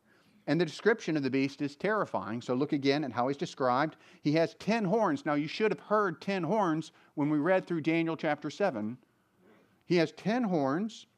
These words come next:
and he has seven heads, and on the horns are ten crowns, and on his heads are blasphemous names.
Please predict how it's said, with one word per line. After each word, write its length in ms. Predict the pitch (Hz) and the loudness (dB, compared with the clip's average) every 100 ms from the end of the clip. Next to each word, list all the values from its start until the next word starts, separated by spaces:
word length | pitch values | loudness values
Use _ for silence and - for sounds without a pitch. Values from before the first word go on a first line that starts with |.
| - | -2
and 100 | 135 | 0
he 60 | |
has 140 | 156 147 | 2 0
seven 360 | - 185 240 | 2 2 2
heads, 340 | 196 127 143 147 | 2 2 2 0
and 100 | 131 | 0
on 180 | 156 220 | 2 2
the 80 | |
horns 300 | 170 170 175 | 0 0 0
are 60 | 147 | -4
ten 340 | - 170 214 | -4 -2 -2
crowns, 580 | - 170 135 135 185 - _ _ _ _ _ _ | -2 0 0 0 -4 -8 _ _ _ _ _ _
and 80 | 110 | -4
on 100 | 139 | -2
his 120 | 170 | -2
heads 260 | 160 170 170 | 0 0 0
are 80 | 160 | -6
blasphemous 1120 | - 120 151 180 - - 170 175 - - - - 151 | -2 2 2 0 -6 -8 -4 -6 -8 -18 -20 -16 -6
names. 960 | 131 151 131 98 90 - - - - | -2 0 0 -4 -8 -20 -20 -20 -20